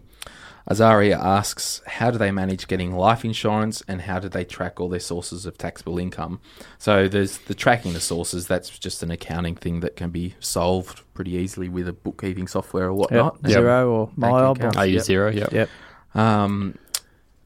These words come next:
Speaker 1: how do they manage getting life insurance? Well, I can answer this. So insurances,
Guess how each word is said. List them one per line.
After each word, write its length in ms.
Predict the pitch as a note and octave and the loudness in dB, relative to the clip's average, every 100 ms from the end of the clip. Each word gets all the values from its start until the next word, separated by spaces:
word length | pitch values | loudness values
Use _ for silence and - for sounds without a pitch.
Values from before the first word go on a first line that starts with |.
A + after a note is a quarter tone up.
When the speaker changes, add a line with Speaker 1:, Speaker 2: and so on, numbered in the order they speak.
| _ | _
Speaker 1:
how 220 | - C3 D3 | -2 2 4
do 60 | |
they 100 | C#3+ | 6
manage 280 | A#2 G#2+ G2+ | 4 0 0
getting 200 | G2 G2 | -2 0
life 280 | F#2 F#2 G#2 | 2 2 2
insurance? 340 | A2+ G2 F#2+ A2 | 0 -2 -2 -2
Well, 120 | - | 2
I 120 | B2+ | 2
can 180 | D#3 B2+ - | 2 -2 -2
answer 320 | G2+ G2 G2 | -4 -2 -4
this. 360 | F2 F#2+ F2 - | -4 0 0 -2
So 440 | - A2 G#2 G2 - - - - | -2 0 2 0 -4 -16 -20 -6
insurances, 1080 | A2 - C3 D#3 E3+ - C#3 A2 G2 - | -4 0 2 2 0 0 0 0 -2 -8